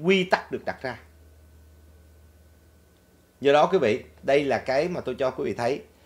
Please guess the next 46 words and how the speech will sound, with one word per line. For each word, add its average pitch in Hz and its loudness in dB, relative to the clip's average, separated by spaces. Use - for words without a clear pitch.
là 107 0
đám 123 -4
truyền 107 -2
thông 123 -6
càng 107 0
lúc 135 -4
càng 98 -4
mất 143 -6
thế 143 -2
lực. 117 -6
Càng 117 2
lúc 165 -4
càng 104 -2
mất 147 -6
đi 127 -4
cái 123 -10
chữ 95 -8
tín 160 0
ở 165 -6
trong 110 -4
khán 120 -10
giả, 85 -8
càng 110 2
lúc - -2
càng 98 -4
mất 156 -6
niềm 92 -8
tin. 101 -8
Và 135 -4
chính 196 0
đám 185 0
này 107 -2
cũng 131 0
là 127 0
cái 135 -4
đám 135 -4
thủ 113 -6
phạm - -4
chính 247 6
của 214 -10
các 175 -6
cuộc - -6
bất - -2
ổn 98 -6
xã 123 -4
hội. 80 -4